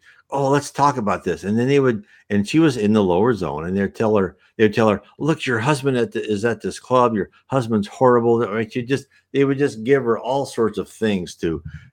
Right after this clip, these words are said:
to, uh, think about when she woke up, that her husband was just terrible and trying to make her anxious and stressed,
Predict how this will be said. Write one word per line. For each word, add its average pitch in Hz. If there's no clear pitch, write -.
to, 90
uh, 80
think 139
about 92
when 85
she -
woke 85
up, 113
that 80
her 71
husband 107
was 69
just 69
terrible 120
and 87
trying 104
to 90
make 90
her 76
anxious 107
and 65
stressed, -